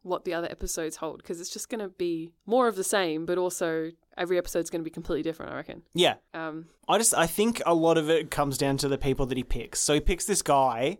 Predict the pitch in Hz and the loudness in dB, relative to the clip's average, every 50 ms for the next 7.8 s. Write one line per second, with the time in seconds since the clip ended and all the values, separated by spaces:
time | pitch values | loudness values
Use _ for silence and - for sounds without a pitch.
0 | _ _ - 151 147 151 147 139 - _ _ _ - 175 180 190 185 - 190 180 | _ _ 2 4 4 4 2 0 -4 _ _ _ 0 0 0 2 2 4 4 4
1 | 165 - - 156 147 143 135 139 - - 143 147 151 165 175 160 - 175 160 160 | 4 2 2 2 2 2 2 0 -4 -4 -2 2 4 4 4 4 4 4 4 2
2 | - 160 151 - 147 143 135 139 139 135 - - 139 127 117 107 104 110 151 196 | 2 0 0 2 2 2 2 2 2 0 0 0 0 0 0 0 -2 -4 -6 -6
3 | - _ _ _ 240 226 208 170 - 247 - - - - - 339 - - - _ | -8 _ _ _ 0 0 2 2 2 0 -4 -4 -4 -2 -2 -2 -2 -4 -18 _
4 | - - - - - - - - 190 262 226 196 180 180 180 190 190 - 311 302 | -20 -20 -20 -20 -20 -8 -2 2 4 6 6 6 8 8 8 8 8 6 6 4
5 | 311 - - 196 156 120 - - 160 175 175 175 170 170 170 180 170 156 143 135 | 4 4 4 2 2 2 2 2 4 4 6 6 6 6 6 4 4 4 2 2
6 | - 143 156 185 190 180 175 185 - - 196 190 175 160 151 151 151 156 151 135 | 2 2 2 4 4 6 6 6 6 4 4 4 4 6 4 4 4 2 0 0
7 | - 143 127 117 139 135 135 135 135 135 135 139 135 135 139 | -2 -4 -2 0 2 4 6 6 6 6 6 4 4 2 0